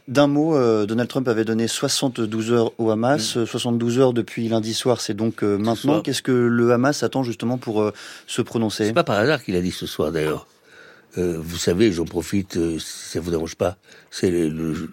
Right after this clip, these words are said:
Speaker 2: le nouveau, le jour de l'an juif qui commence, c'est la fin de Kippour ce soir, donc je souhaite une bonne année à tous vos auditeurs, euh, juifs, et j'en profite aussi parce que c'est le grand pardon qui se termine Kippour,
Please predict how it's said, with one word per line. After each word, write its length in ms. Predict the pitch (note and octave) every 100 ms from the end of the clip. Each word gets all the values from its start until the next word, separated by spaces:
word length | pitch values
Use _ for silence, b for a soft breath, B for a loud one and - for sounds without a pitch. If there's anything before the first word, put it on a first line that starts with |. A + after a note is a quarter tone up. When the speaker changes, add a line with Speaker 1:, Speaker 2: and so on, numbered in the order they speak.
| E2
Speaker 2:
le 80 |
nouveau, 520 | E2 F2+ F#2+ F2+ F2 D#2
le 160 | D#2+
jour 200 | D#2+ F#2
de 80 | F2+
l'an 220 | F2+ F2
juif 320 | E2+ F2+ F2+ -
qui 140 | E2
commence, 500 | F#2+ F2+ B2+ - - B B B -
c'est 140 | -
la 80 | D#2+
fin 120 | -
de 100 | E2+
Kippour 380 | E2+ - - F2+
ce 140 | F#2 B2
soir, 340 | - G#2+ - _ B B B -
donc 100 | E2+
je 80 |
souhaite 320 | E2+ - F#2 -
une 140 | E2+
bonne 260 | D#2 F2 F2
année 180 | F2+
à 60 | F2
tous 160 | - F2+
vos 140 | F2 E2
auditeurs, 440 | E2 E2 G2 F2 _ B B B -
euh, 200 | F2+ E2
juifs, 360 | F2 C#3 - - b b b b
et 60 | F2+
j'en 100 | F2+
profite 340 | - E2+ E2+
aussi 220 | F#2+ - G#2+
parce 280 | - F#2+
que 80 | -
c'est 100 | -
le 100 | F2
grand 180 | E2 F2+
pardon 300 | F2 E2+ F#2+
qui 140 | - -
se 60 |
termine 320 | - E2+ F#2+
Kippour, 420 | F#2 E2 - G#2+